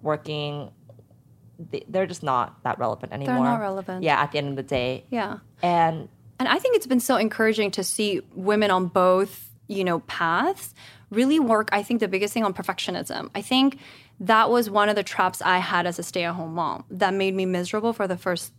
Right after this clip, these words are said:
Speaker 2: few years. Like, I'm like, "Well, I'm a stay-at-home mom. I'm, like, the good mom. So I'm now perfect." So it, I was, like, caught in this, like, perfectionism game. Like, I,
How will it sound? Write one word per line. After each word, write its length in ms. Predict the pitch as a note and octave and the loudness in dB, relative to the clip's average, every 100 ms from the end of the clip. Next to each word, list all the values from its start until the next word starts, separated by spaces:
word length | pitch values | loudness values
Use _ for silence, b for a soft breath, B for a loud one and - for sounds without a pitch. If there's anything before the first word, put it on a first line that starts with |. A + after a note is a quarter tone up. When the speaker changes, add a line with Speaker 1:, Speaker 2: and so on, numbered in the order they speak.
| - | -20
Speaker 2:
few 280 | - - F#3 | -16 -8 -6
years. 540 | F3 F#3 - - - - B B B | -4 -4 -4 -6 -12 -16 B B B
Like, 320 | G3+ F#3+ F#3 - - _ | -2 0 0 -8 -20 _
I'm 220 | A3 A#3 | 2 4
like, 160 | A3+ G3+ | 4 4
"Well, 120 | A#3 | 6
I'm 140 | A3 B3 | 6 4
a 40 | |
stay-at-home 380 | B3 B3+ C#4 C#4+ | 4 4 6 6
mom. 300 | F#3+ F3+ F#3+ - | 6 4 0 2
I'm, 200 | G#3+ A3+ | 4 6
like, 240 | A3 G#3 - | 6 4 0
the 180 | F#3+ G#3 | 0 2
good 320 | E3+ A3+ F#3+ | 4 4 4
mom. 460 | F3 D#3+ D#3+ A3+ B3+ B B | 2 0 0 0 -2 B B
So 600 | - - A3 G#3 G3+ - | -4 2 4 6 4 4
I'm 300 | A3 A3+ B3 | 4 6 6
now 180 | A#3 G#3 | 6 4
perfect." 580 | - G3+ - - - - b b | 2 -4 -4 -10 -14 -20 b b
So 280 | - A#3+ - | 0 2 4
it, 140 | B3+ B3 | 4 6
I 100 | C4+ | 4
was, 120 | D4 | 6
like, 220 | D4+ D4+ | 2 0
caught 400 | - - E4 - | -4 4 4 6
in 120 | B3+ | 2
this, 220 | A#3+ A#3 - | 2 0 -2
like, 200 | G#3+ - - | -4 -6 -12
perfectionism 840 | A3+ - A#3 - - G#3+ F#3+ F#3 E3+ | -12 -6 -6 -4 -2 0 -2 -4 -2
game. 280 | E3 D#3+ | -2 -2
Like, 220 | F#3 F#3 B B B B - | -4 -4 B B B B -6
I, 520 | A3 A3+ A#3+ B3 A#3 | 0 2 4 2 -2